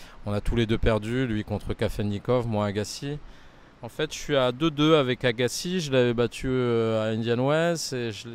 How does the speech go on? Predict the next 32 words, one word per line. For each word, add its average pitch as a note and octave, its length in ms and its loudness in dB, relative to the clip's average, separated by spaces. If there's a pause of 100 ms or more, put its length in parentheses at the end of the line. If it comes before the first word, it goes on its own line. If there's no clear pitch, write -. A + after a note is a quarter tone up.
je A2+ 60 -8
l'avais A2+ 160 -4
battu A#2 260 -4
aussi B2 260 -4
au B2 60 0
Master A#2 380 -2
Series B2+ 420 -2
à, A2 300 0 (680)
à A2 220 -2
Stuttgart B2+ 480 0 (380)
en A2 120 -6
indoor C3+ 560 0
et A2 280 0
il G#2 80 -6
m'avait G#2 240 -2
rebattu G#2+ 480 -4
aussi A2+ 260 -10
à G#2+ 40 -4
Indian G#2 260 -4
Wells. B2+ 340 -4
Donc, G#2 300 -8
euh, G2+ 180 -6 (800)
voilà, B2 300 4
c'est, C3+ 280 4
bah, D3 160 6
c'est F3 200 4
un, D#3+ 320 6 (720)
c'est - 180 -14
un C3+ 140 -6
petit - 240 -10
joueur. F#3 520 2
<laughs> - 60 -6